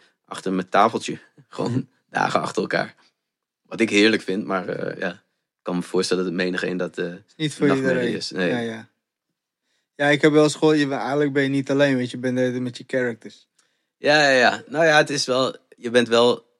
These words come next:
Speaker 1: want ik zeg net van, je zit niet na te denken, maar eigenlijk denk je steeds na over wat er zo meteen, wat je zo met, elke keus die je gaat maken is weer eentje die door je hoofd gaat en dan probeer je het uit. En dan, dus je bent de hele tijd bezig, maar het is niet zo als bij een storyboard waar je echt gewoon die,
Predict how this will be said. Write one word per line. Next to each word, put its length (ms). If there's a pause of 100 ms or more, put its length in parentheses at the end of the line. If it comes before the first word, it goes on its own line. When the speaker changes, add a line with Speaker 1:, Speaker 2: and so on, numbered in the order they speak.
(220)
Speaker 1:
want 160
ik 60
zeg 160
net 180
van, 100
je 80
zit 160
niet 140
na 180
te 80
denken, 220
maar 100
eigenlijk 320
denk 160
je 60
steeds 340
na 360
over 460 (340)
wat 260
er 80
zo 140
meteen, 420
wat 180
je 80
zo 160
met, 220
elke 320
keus 340
die 240
je 220
gaat 200
maken 420
is 120
weer 200
eentje 260
die 300
door 140
je 80
hoofd 280
gaat 260
en 140
dan 120
probeer 240
je 60
het 100
uit. 340 (320)
En 120
dan, 260
dus 180
je 80
bent 160
de 60
hele 240
tijd 220 (280)
bezig, 440
maar 100
het 80
is 100
niet 180
zo 380 (640)
als 160
bij 100
een 60
storyboard 580
waar 160
je 180
echt 260
gewoon 300
die, 200